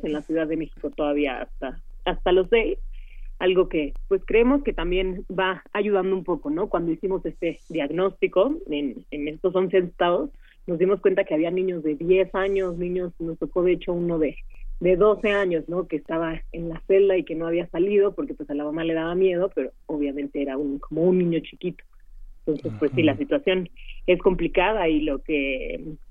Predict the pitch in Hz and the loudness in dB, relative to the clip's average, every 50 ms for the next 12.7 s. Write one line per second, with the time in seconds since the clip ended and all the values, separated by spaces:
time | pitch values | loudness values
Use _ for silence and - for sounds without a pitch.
0 | - - - - - - - - - 180 170 165 170 160 143 - - 165 160 165 | -16 -14 -12 -12 -12 -12 -10 -6 -4 -2 2 4 4 4 4 2 0 0 2 2
1 | 165 165 160 165 175 185 - - - 202 202 - - 190 - 208 196 202 - 247 | 2 2 0 0 0 -2 -4 -2 0 0 2 2 2 2 2 2 0 2 2 4
2 | 254 247 247 240 262 254 240 - 220 208 202 208 - - 165 156 160 165 - - | 4 4 4 2 2 2 2 2 2 2 2 0 -2 -2 -2 -2 -2 -2 -2 0
3 | 208 196 190 185 180 175 170 - - - - - - 165 165 - - 156 160 175 | 2 4 4 4 2 0 -4 -8 -16 -20 -14 -8 -6 -6 -6 -6 -2 0 2 4
4 | 180 214 277 294 285 - 170 151 - 165 156 - - 156 147 147 147 143 139 135 | 4 4 4 2 -2 -4 -6 -4 -4 -4 -4 -4 -6 -4 -4 -2 -2 -2 -2 -4
5 | 131 127 127 131 - - - - - 175 160 156 143 131 - - 151 139 - - | -4 -4 -6 -6 -8 -10 -12 -8 -4 -2 0 0 0 -2 -2 -4 -4 -4 -4 -4
6 | - 170 175 165 147 165 165 160 160 143 151 143 - - 131 120 135 165 208 226 | -2 0 0 2 2 2 2 2 0 0 -2 -2 -4 -6 -6 -2 0 2 2 2
7 | 175 151 143 143 143 147 147 - - 170 156 151 139 131 127 - - 135 127 127 | 2 0 0 0 0 -2 0 0 0 0 0 0 0 -2 -4 -8 -8 -6 -4 -4
8 | - - - _ _ - - - 131 123 117 110 - - 135 135 - 226 226 220 | -4 -6 -10 _ _ -6 0 2 4 4 4 2 2 2 2 2 2 2 2 2
9 | 208 143 170 156 143 127 123 110 - - - 147 - - - - - - - - | 2 4 6 6 6 6 6 2 -2 -4 -8 -8 -8 -8 -10 -14 -16 -18 -18 -18
10 | - - - - - 151 - 151 135 - - - - - - - - 139 - 151 | -20 -20 -8 -6 -4 -2 0 0 -2 -2 -6 -16 -20 -20 -10 -8 -4 -2 0 0
11 | 135 - - 208 196 - 190 180 170 160 160 156 175 143 123 - 113 110 - 147 | 0 2 2 2 4 6 6 8 10 10 10 8 8 6 6 6 4 4 4 4
12 | 139 143 - - 120 - - 127 - 117 107 110 117 110 | 4 4 4 2 -2 -2 -2 -2 -2 -2 -2 -2 -4 -6